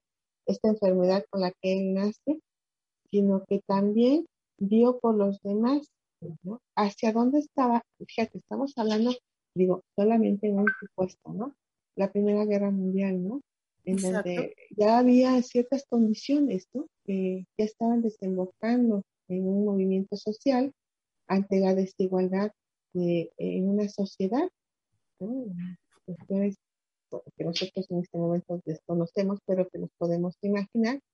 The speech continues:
Speaker 1: Y entonces, él empieza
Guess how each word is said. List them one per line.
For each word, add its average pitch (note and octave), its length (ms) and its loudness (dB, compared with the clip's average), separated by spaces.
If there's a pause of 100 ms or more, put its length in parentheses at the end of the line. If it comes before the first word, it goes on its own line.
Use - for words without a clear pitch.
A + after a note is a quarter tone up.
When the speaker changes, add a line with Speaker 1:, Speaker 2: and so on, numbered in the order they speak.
(640)
Speaker 1:
Y C4+ 320 4 (560)
entonces, A3+ 720 4 (920)
él A3+ 300 6 (400)
empieza A3+ 440 2